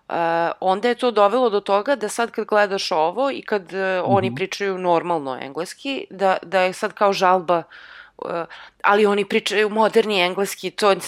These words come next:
Speaker 1: ne, to nije u to vreme tako bilo, oni nisu prič-, znaš, potpuno je ono kao okrenulo se naopačke sve, ono, kao pošto je ljudima, ono, indoktrinisano u glavu da
Speaker 2: Da.
Speaker 1: čim je neko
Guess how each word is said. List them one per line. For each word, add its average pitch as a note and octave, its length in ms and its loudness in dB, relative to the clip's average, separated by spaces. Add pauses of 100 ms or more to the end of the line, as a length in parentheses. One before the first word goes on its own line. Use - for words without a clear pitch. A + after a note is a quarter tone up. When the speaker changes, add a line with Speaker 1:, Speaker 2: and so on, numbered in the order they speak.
Speaker 1:
ne, F3+ 360 0
to G#3+ 120 -2
nije G3 140 -2
u F#3 60 -4
to G3 160 -4
vreme F3 420 2
tako E3+ 260 -10
bilo, E3+ 240 -2
oni E3+ 120 -4
nisu E3+ 260 -10
prič-, E3+ 300 -6
znaš, G3 220 -6
potpuno G3+ 420 -4
je G3 80 2
ono G3 160 2
kao F#3+ 400 2 (300)
okrenulo F#3+ 600 4
se - 160 -6
naopačke D#3+ 680 2
sve, D3+ 340 0
ono, D#3 340 -8
kao E3 260 2
pošto E3+ 300 -4
je E3 220 4
ljudima, E3 440 -2
ono, E3 420 0 (400)
indoktrinisano F#3+ 760 0
u F3 40 -2
glavu D#3 460 4
da - 40 -4
Speaker 2:
Da. D#3 340 4
Speaker 1:
čim D#3 240 -10
je D3+ 60 -4
neko D3 440 -6